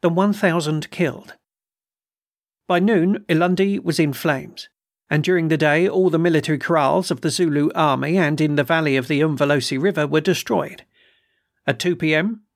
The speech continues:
the return march to the camp of the column commenced.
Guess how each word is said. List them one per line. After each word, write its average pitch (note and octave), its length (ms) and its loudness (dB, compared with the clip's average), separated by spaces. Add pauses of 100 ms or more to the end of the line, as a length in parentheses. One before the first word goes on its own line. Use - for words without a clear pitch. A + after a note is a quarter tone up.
the E3+ 120 -2
return D#3+ 400 0
march D3 380 -2
to C#3+ 100 -6
the C#3+ 100 -4
camp D3 360 0
of C3+ 100 -6
the D3 100 -4
column B2+ 520 -2
commenced. - 560 -4